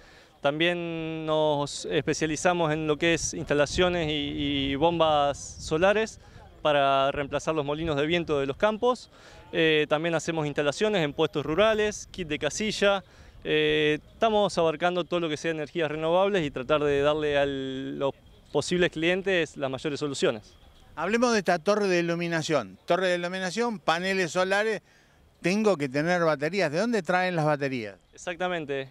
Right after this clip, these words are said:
Speaker 1: la batería es lo más crítico, por así llamarlo, de lo que tiene la, la energía solar. Eh, las baterías por lo general se traían de afuera, por el tema de importación, se fue complicando todo y por suerte, bueno, en Argentina tenemos, eh, producción de litio,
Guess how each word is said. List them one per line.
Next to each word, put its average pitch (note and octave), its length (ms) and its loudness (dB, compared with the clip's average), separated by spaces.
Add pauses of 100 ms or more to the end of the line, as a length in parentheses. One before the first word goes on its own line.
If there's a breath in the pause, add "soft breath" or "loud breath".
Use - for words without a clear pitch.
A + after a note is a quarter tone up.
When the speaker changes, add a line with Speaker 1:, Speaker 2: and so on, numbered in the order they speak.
Speaker 1:
la C#3+ 120 2
batería D#3+ 400 2
es - 280 -6
lo D3+ 160 -2
más F3 240 -2
crítico, F3 960 0
por C#3 180 0
así C#3+ 180 -6
llamarlo, E3+ 380 2
de D3 60 2
lo C3 100 -2
que C3+ 80 -2
tiene D3 300 -2
la, B2+ 280 2
la B2 460 2
energía C3 320 -6
solar. F#3+ 380 2 (480 loud breath)
Eh, C#3+ 520 2
las C#3 120 0
baterías F3 420 2 (240)
por E3+ 100 -4
lo D#3+ 80 -4
general F3+ 240 -2
se F3+ 120 -6
traían F3 360 0
de E3 300 0
afuera, G3 720 2
por E3 160 -4
el C#3+ 100 -6
tema E3 200 -2
de D#3+ 60 -2
importación, D#3 640 -2
se C3+ 100 -14
fue E3 180 -4
complicando D#3 520 -2
todo G3+ 340 4
y F#3 80 2
por D3+ 160 -4
suerte, F3+ 320 0
bueno, D#3+ 220 2
en D3+ 100 -2
Argentina D#3 540 0
tenemos, D#3+ 520 0 (400 loud breath)
eh, D#3 360 2
producción D#3 340 0
de F3 80 4
litio, G3 460 2